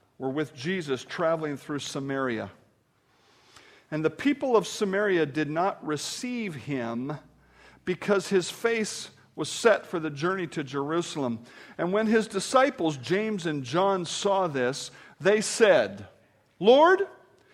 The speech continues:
do you want us to command fire to come down from heaven and consume them as Elijah did?" But he turned and rebuked them and said,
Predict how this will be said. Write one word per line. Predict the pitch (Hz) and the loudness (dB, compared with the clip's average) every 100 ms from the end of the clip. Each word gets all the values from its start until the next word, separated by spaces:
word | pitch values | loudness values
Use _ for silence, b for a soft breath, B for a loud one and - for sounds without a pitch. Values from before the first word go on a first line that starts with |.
| b b - | b b 0
do | 214 | 4
you | 226 | 4
want | 226 285 | 6 4
us | 302 | 4
to | - 220 | 2 -4
command | - 214 214 202 170 | 0 2 4 2 0
fire | - - 254 254 277 277 | -6 2 4 4 2 0
to | 175 | -2
come | - - 254 247 | -2 2 2 4
down | 220 226 233 | 4 4 2
from | 190 156 | 0 2
heaven | 156 240 233 220 | 4 4 4 0
and | 165 151 | -2 -6
consume | - 180 - - 214 254 254 | -8 -8 -4 2 4 4 0
them | 240 254 233 | -2 -2 0
as | 175 165 147 | 2 2 0
Elijah | 143 139 185 240 226 226 | 0 4 4 4 0 0
did?" | 220 254 294 - _ _ _ _ _ _ _ _ _ _ _ _ _ _ _ _ _ b b b b b b | 2 0 -2 -16 _ _ _ _ _ _ _ _ _ _ _ _ _ _ _ _ _ b b b b b b
But | 170 | -4
he | 147 240 311 | -2 -2 -2
turned | - 262 175 170 180 | -4 -4 -2 -4 -6
and | 170 170 156 | -6 -4 -2
rebuked | 151 135 185 220 - | -4 -4 -6 -6 -8
them | 135 120 104 107 - | -4 -4 -4 -8 -8
and | 123 | -8
said, | 117 - 131 120 | -8 -6 -4 -4